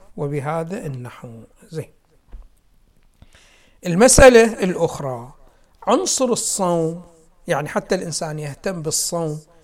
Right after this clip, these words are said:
اهتمام جدي. واضح شنو؟ قليل من الناس الذي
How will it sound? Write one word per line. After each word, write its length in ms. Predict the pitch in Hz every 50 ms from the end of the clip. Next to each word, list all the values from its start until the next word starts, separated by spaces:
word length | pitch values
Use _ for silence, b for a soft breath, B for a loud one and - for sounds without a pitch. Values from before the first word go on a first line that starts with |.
| _ _ -
اهتمام 560 | 160 131 - - - 151 160 170 175 165 160
جدي. 540 | 143 147 190 185 175 156 156 160 156 170 - - - - - - - - - - - - - - - _ - - _ _ _ _ _ _ _ _ _ _ _ _ _ _ _ _ _ _ _
واضح 320 | - 147 131 131 127 120 135
شنو؟ 280 | 131 147 151 165 190 - _ _ _ _ _ _ _ _ _ -
قليل 380 | - 151 165 233 311 320 262
من 100 | 247 220
الناس 380 | 214 196 196 202 180 - - -
الذي 460 | 170 160 170 160 156 185 190 190 202